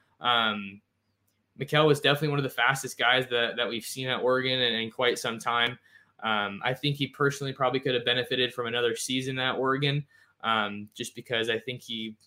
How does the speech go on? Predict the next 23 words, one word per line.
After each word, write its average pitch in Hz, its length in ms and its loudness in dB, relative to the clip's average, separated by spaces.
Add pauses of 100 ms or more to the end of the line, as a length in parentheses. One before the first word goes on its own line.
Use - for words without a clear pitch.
(240)
wasn't 123 400 -2
as 113 160 -2
consistent 120 540 -8
as 110 120 -2
he 110 60 -2
wanted 113 320 0
to 123 80 0
be. 127 320 0 (220)
And, 113 260 0
um, 107 380 0 (160)
also, 135 320 2
I 120 100 2
just 113 160 -8
mean 120 180 -8
his, 131 220 -2
his 143 300 0
departure 135 420 0
definitely 123 400 -2
leaves 117 180 -2
a 110 60 -2
hole 113 200 2
for - 160 -4
Oregon, 110 440 2